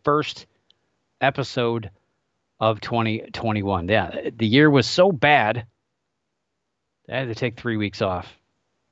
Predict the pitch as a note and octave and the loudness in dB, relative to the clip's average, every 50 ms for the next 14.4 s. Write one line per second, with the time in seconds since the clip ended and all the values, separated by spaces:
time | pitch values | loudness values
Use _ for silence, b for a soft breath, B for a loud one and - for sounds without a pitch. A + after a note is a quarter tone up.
0 | _ _ _ _ _ _ _ - - - - G2 G#2 B2 C3+ D#3+ C#3+ D3+ D3 C#3+ | _ _ _ _ _ _ _ -16 -12 -8 -4 -2 0 4 4 4 6 6 4 4
1 | C3+ A2+ - C3+ B2+ A2 B2+ A#2+ A2 - - - - _ _ _ _ _ _ _ | 2 2 2 0 0 0 -2 -4 -4 -6 -12 -16 -20 _ _ _ _ _ _ _
2 | _ _ _ _ - G2+ F#2+ F#2 F#2 F2+ F#2 E2+ F#2 A2+ B2+ A2+ B2 B2+ B2 - | _ _ _ _ -20 -18 -14 -12 -10 -10 -10 -8 -6 -4 -2 0 0 0 2 0
3 | G2 F2 G2 B2 D3+ D3 - G#2 F#2+ F#2+ F#2 - - F#2 F2 G2+ A2+ - - - | -2 0 2 2 2 2 0 -2 -4 -4 -6 -8 -8 -6 -6 -6 -6 -8 -12 -14
4 | _ _ _ _ _ _ _ _ _ _ _ - - - - G2+ F#2 F2+ F2+ F2 | _ _ _ _ _ _ _ _ _ _ _ -18 -12 -6 -4 -2 -2 -2 -2 -4
5 | F#2+ F#2+ - F2+ F2 F2+ F#2 F#2+ - - D#3 D#3+ C3 A2+ G#2+ - - - - A2 | -6 -6 -4 -4 -2 -2 -4 0 2 2 2 4 2 -2 -4 -6 -8 -6 -4 -4
6 | G2 F2 F#2 A2+ A2 G2+ - A#2 G#2 F#2+ F#2 - - G2 G#2+ G2+ F#2+ - _ - | -4 -2 -2 -4 -2 0 0 0 0 0 0 -2 0 0 2 2 0 -2 _ -4
7 | G2 F#2+ F#2+ G2+ G#2+ G#2+ G#2 - - F2+ A#2 A#2 A2+ G#2+ G#2 B B B B B | -2 0 0 2 2 2 2 0 -2 0 2 2 4 2 0 B B B B B
8 | B B B B B B B - A2+ A2 A2 A2 - F3+ F3 E3+ D#3 C#3 A2+ D3 | B B B B B B B 0 0 0 0 0 0 0 2 2 2 2 4 4
9 | D#3+ E3+ F#3+ - D#3 D3 - - D#3 D#3 D#3 - - E3 D#3+ G3 G3+ A3 G#3 G#3+ | 4 4 4 2 0 0 2 2 2 2 2 0 0 2 2 2 2 2 2 2
10 | A#3 A3+ F3 F3+ D#3 D3 B2 B2+ C3 B2+ A2+ A#2 - - C#3 - - B2 A#2+ A#2 | 2 2 2 2 2 2 2 2 0 0 -2 -2 -2 -2 -2 0 0 -2 -2 0
11 | A2+ A2+ A2+ G#2+ - - _ _ _ _ _ _ _ - - B2 C3 B2+ A#2+ A2 | 0 -2 -2 -4 -6 -12 _ _ _ _ _ _ _ -6 -4 -2 -2 -2 -2 -4
12 | A2+ - - B2 A#2+ A2+ A#2 - G#2+ G#2+ G#2 A2 A2+ A2 G#2+ - - - A2 - | -6 -4 -2 -2 -2 -4 -6 -6 -4 0 0 2 0 0 -2 -4 -4 -4 -4 -4
13 | G#2 G#2 G2 G#2 G#2 G2+ - - - G#2+ G2+ - - - F#3+ A#3 A#3+ F3+ A#2+ A2+ | -4 -8 -6 -4 -6 -6 -6 -6 -6 -6 -6 -4 -4 -2 2 4 4 4 4 4
14 | A#2 G#2+ G2 G2 - - - | 2 2 2 0 -4 -8 -10